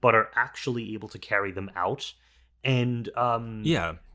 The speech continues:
Speaker 2: And I mean,
Speaker 1: they're,
Speaker 2: the,
Speaker 1: they,
Speaker 2: the, the
Speaker 1: today,
Speaker 2: turning point
Speaker 1: it's, it's almost impossible to, to, um, foresee anyone who not only has the ability to carry it
Speaker 2: <laughs>
Speaker 1: out, but increasingly even has a project in mind.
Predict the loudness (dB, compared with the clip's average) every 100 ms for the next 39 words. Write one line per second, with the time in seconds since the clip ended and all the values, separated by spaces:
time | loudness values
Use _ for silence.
0 | 2 4 6 6 8 8 6 2 6 4
1 | 4 4 8 8 6 2 2 -2 -4 -8
2 | -6 2 2 2 0 -2 2 0 0 -2
3 | -2 0 -2 -2 -4 -12 -4 -2 -2 -2
4 | 0 0 -2 -14 -16 -18 _ -20 _ _
5 | _ _ _ -20 _ -20 -4 2 4 2
6 | 0 -2 -4 -4 -4 -2 -2 -2 -2 -4
7 | -10 -6 -4 -4 -8 -12 _ 6 6 4
8 | 2 0 0 -4 -6 -6 -8 -6 0 0
9 | 0 2 4 2 2 -4 -4 -4 -4 -4
10 | -6 -6 -6 -6 -4 -2 -4 -8 -2 -2
11 | -2 -6 -8 -6 -6 -8